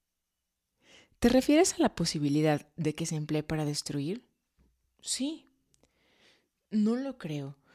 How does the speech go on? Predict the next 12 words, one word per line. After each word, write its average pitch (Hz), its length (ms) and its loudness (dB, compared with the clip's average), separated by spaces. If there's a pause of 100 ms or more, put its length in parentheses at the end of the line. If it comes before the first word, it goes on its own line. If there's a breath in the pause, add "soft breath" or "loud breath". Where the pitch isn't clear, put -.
(160 soft breath)
No 277 180 2
si 392 140 0
todo 202 320 2
es 170 160 4
abierto, 170 480 -2
legítimo 220 560 0
y 240 60 2
disponible 160 600 -4
para 147 300 -4
toda 160 200 -2
la 156 100 -4
humanidad. 147 480 -6